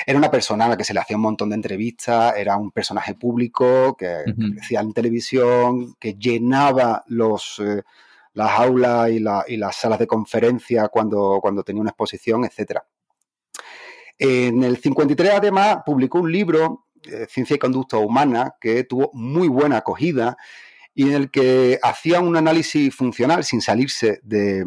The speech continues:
Speaker 1: de las leyes de, que explican el, el comportamiento del análisis experimental y que, eh, que, digamos, eh, generó una, un optimismo tremendo,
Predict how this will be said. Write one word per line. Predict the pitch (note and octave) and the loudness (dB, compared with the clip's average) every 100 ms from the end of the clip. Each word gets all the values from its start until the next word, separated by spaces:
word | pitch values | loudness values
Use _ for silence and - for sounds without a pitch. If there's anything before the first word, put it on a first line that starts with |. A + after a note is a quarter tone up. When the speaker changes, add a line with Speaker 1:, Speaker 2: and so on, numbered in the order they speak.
| F2+ - _ | -6 -8 _
Speaker 1:
de | G#2 G#2+ | -4 -2
las | G2 F2+ | -2 -2
leyes | G#2 B2+ B2 G#2+ | 0 2 2 0
de, | G2+ F#2 F2+ F2 E2 E2 | 0 -2 0 -2 -4 -6
que | - | -10
explican | - G#2+ G2+ G2 | -8 -6 -4 -4
el, | F#2+ F2 | -4 -8
el | - F2+ F2 | -10 -12 -10
comportamiento | G2+ G2 F2+ G#2 A#2+ | -8 -6 -4 -4 -2
del | F2+ F2 | -4 -6
análisis | F#2+ G2 G2 | -8 -8 -12
experimental | - G#2 G2 A#2 D#3 _ _ _ _ _ _ _ - - - - - _ | -14 -12 -6 -4 -6 _ _ _ _ _ _ _ -20 -20 -20 -20 -20 _
y | E3+ E3 | -4 -4
que, | - E3+ E3+ F#3+ - | 0 2 4 2 0
eh, | B2+ A#2+ A#2 A2+ G#2+ G2 F#2 - _ - | 0 2 4 2 0 -4 -18 -20 _ -6
que, | B2 A2 | -2 0
digamos, | A2+ B2+ C#3+ D3 - _ - - _ _ _ | 2 2 2 0 -8 _ -20 -20 _ _ _
eh, | A#2+ A#2 A#2 A#2 A#2 A#2 _ - | 0 2 4 4 2 -2 _ -12
generó | - E3 D3 C#3 E3+ E3+ | -2 2 2 4 4 4
una, | E3+ E3+ | 4 2
un | D#3+ E3 | 2 2
optimismo | E3 D#3 D#3+ D#3+ F3+ D#3 D#3 | 0 -2 -2 0 2 2 0
tremendo, | C#3+ D#3+ F3+ D3+ D#3 - | 2 2 2 2 0 -4